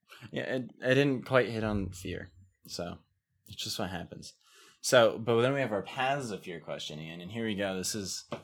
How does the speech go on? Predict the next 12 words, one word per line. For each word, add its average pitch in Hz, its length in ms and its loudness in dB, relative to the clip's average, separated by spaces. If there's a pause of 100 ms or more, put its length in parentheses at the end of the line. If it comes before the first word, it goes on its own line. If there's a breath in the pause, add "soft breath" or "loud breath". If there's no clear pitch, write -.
(100)
this - 160 -14
is 101 140 -8
seeing 107 200 -2
what 92 180 -6
you 98 80 -8
got 87 180 -4
going 87 220 -10
for 78 180 -14
you, 60 120 -14
Ian. - 160 -18 (1700)
We, 107 200 0
uh, 90 260 2